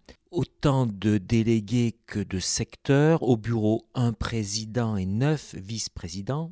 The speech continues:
Beaucoup d'hommes dans ce syndicat, hein. Un directeur et quarante-sept employés qui gèrent au quotidien l'ensemble du réseau. Alors, combien de kilomètres de tuyaux ? J'ai pas demandé. Combien d'adhérents ? Non plus. Finalement, beaucoup de questions qu'il faudrait prendre le temps d'explorer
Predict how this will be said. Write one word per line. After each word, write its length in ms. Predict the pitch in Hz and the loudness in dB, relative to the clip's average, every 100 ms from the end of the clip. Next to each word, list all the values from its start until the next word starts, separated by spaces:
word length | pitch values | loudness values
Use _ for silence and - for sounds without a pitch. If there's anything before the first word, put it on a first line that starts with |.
| 185 | -12
Beaucoup 320 | 98 92 - 90 | -12 -12 -10 -4
d'hommes 280 | 110 98 | -2 -2
dans 120 | 85 80 | -8 -12
ce 280 | - 90 | -12 -12
syndicat, 480 | - - 82 117 147 | -12 -14 -14 -14 -12
hein. 160 | 127 117 - - - - - | -12 -12 -14 -20 -18 -18 -4
Un 200 | 117 104 | -2 -2
directeur 680 | 104 113 120 _ 131 113 - | -4 -4 -6 _ 0 0 -2
et 140 | 104 | -8
quarante-sept 800 | - - 127 110 104 - 98 - - | -4 0 0 0 -2 -2 -4 -6 -10
employés 600 | 104 87 98 101 107 160 | -8 -6 -2 -2 -2 -4
qui 160 | 170 120 | -4 -6
gèrent 200 | 107 101 | -4 -4
au 40 | |
quotidien 520 | - 101 101 98 135 | -4 -8 -6 -4 -2
l'ensemble 640 | 123 117 107 - 135 143 117 | -2 -2 -2 -2 -2 -2 -4
du 140 | 107 | -4
réseau. 420 | 113 113 104 107 92 _ - - - | -4 -4 -4 -8 -10 _ -20 -20 -10
Alors, 180 | 92 | -8
combien 360 | - 123 117 117 | -4 -2 0 0
de 40 | |
kilomètres 600 | 110 - 107 107 107 - | -2 -2 -2 0 -2 -4
de 120 | 104 98 | -6 -6
tuyaux ? 680 | - 113 104 127 147 147 104 | -6 -8 -2 0 0 -2 -4
J'ai 180 | 123 | -4
pas 160 | 120 120 | -4 -4
demandé. 440 | 117 120 113 101 | -4 -4 -2 -4
Combien 400 | - 117 113 120 | -4 -4 -2 -2
d'adhérents ? 760 | 117 117 113 120 110 135 143 117 | 2 2 2 -2 -2 -2 -2 -4
Non 220 | 110 117 | -4 -6
plus. 260 | - 107 98 - - - - | -6 -6 -6 -8 -14 -14 -6
Finalement, 380 | 117 113 147 | -2 2 2
beaucoup 280 | 135 127 - | 0 0 0
de 80 | 120 | 0
questions 520 | - 113 - - 151 | 0 -2 -2 0 -2
qu'il 160 | - 127 | -2 -10
faudrait 320 | - 113 110 | -6 -4 -4
prendre 380 | - 135 131 117 | -4 -4 -4 -2
le 120 | 110 | -4
temps 220 | - 123 | -4 -4
d'explorer 760 | 120 135 - - 123 120 147 | -2 -2 -4 -2 0 2 0